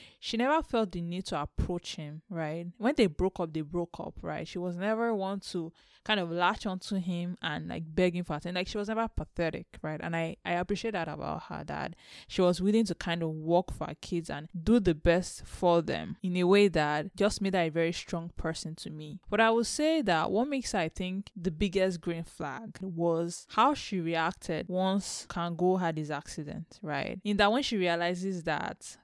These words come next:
Kang-go has basically been relegated back to being a seven-year-old and all these things, she's never once taken out her anger on him,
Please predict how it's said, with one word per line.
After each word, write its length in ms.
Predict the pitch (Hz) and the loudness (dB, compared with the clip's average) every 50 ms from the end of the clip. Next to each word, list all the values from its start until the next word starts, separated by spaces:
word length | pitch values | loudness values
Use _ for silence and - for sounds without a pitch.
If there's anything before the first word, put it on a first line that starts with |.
| _ | _
Kang-go 400 | - - 180 185 180 185 196 202 - | -8 -6 -6 -2 0 0 0 2 0
has 400 | 165 156 156 151 156 156 160 - | 0 -2 -2 -2 -2 -4 -4 -4
basically 340 | 175 175 175 180 180 196 180 | -4 -2 -2 -2 -2 -2 -2
been 220 | 165 160 160 151 | -2 -4 -4 -4
relegated 580 | 160 165 160 160 156 175 170 170 196 175 170 156 | -4 -4 -4 -4 -4 -4 -2 0 0 -2 -2 -2
back 240 | - 147 151 - - | -2 -4 -4 -4 -8
to 160 | - - 170 | -10 -10 -8
being 220 | 151 147 175 170 | -8 -6 -8 -8
a 80 | 156 151 | -8 -8
seven-year-old 1040 | - - - 180 165 156 165 170 165 160 160 160 156 165 160 156 156 160 160 156 | -8 -6 -4 -4 -2 -2 -4 -6 -6 -6 -6 -6 -6 -4 -4 -4 -4 -4 -6 -6
and 220 | - 143 143 147 147 | -6 -6 -8 -8 -6
all 160 | - 165 165 | -6 -4 -4
these 220 | 156 160 156 - | -4 -6 -6 -8
things, 500 | - - 156 151 151 160 165 185 185 - - _ - - - - - _ | -10 -10 -10 -10 -8 -6 -6 -8 -8 -10 -14 _ -20 -20 -20 -20 -20 _
she's 240 | - - - 226 202 | -8 -4 -2 -2 0
never 320 | 220 277 311 - 381 403 392 | 0 0 2 2 2 4 4
once 720 | 262 180 165 185 185 185 190 196 190 - - - - - - | 2 2 2 2 2 2 2 0 -2 -4 -6 -10 -12 -8 -4
taken 260 | - 196 190 - 196 185 | -2 -2 0 0 0 0
out 180 | 165 170 170 | 2 2 2
her 80 | 160 - | 0 -2
anger 280 | - 147 165 170 165 170 | -2 -4 -6 -4 -2 -2
on 300 | 170 - - 165 165 165 | -2 -2 -2 -4 -6 -6
him, 300 | - - 160 - - | -8 -8 -10 -10 -10